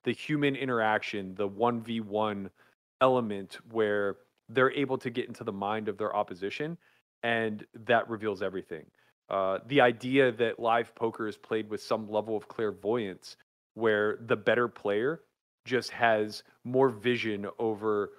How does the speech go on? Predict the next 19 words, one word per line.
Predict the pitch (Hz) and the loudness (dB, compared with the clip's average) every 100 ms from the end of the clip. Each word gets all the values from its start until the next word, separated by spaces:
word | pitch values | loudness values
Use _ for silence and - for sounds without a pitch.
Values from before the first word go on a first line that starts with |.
| _ 117 | _ 2
what | 127 127 | 2 2
the | 120 | -4
weaker | 117 120 123 | -4 -2 -2
player | 110 117 110 107 | -2 0 2 2
is | 104 107 | -2 -4
holding | - 113 113 107 | -2 -2 -2 -6
at | 95 | -6
any | 117 113 | -6 -6
given | 107 107 | -6 -6
moment | 92 101 139 139 | -4 -4 -6 -6
because | 113 - 107 101 - - - _ _ 107 | -10 -2 -2 -2 -6 -16 -20 _ _ -2
they | 123 123 | 0 4
don't | 127 120 120 | 4 2 0
understand | 120 113 - - 110 110 101 98 - _ _ | -4 -4 -6 -8 -6 -4 -4 -8 -12 _ _
how | - 110 107 | 0 2 2
to | 107 - 104 101 101 - _ - | -2 -8 -6 -6 -8 -14 _ -4
protect | 123 - 131 - | -2 2 0 2
their | 127 110 | -2 0
range | 107 117 113 104 - | -2 -2 -2 -6 -12